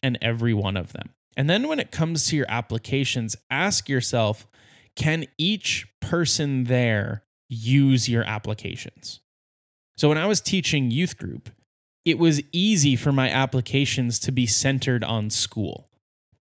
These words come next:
And when I would teach on evangelism, I would use applications about sharing God's word when they went to school. Well,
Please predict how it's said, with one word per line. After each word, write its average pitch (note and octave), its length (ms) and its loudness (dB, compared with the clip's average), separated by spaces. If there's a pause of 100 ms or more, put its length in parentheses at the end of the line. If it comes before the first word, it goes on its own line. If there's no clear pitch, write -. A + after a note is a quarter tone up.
(140)
And A#2+ 140 2
when C3 120 4
I C3+ 40 4
would C3+ 160 2
teach C#3 260 0
on D3 120 0
evangelism, B2 680 0
I G#2+ 160 2
would C#3+ 240 2
use D3+ 440 2
applications C3 720 0
about A2+ 300 0 (260)
sharing D3 560 2
God's B2+ 380 2
word A2+ 320 0
when A#2+ 160 0
they B2 120 2
went A2 300 -2
to B2 100 -4
school. B2+ 440 -2
Well, C3 320 2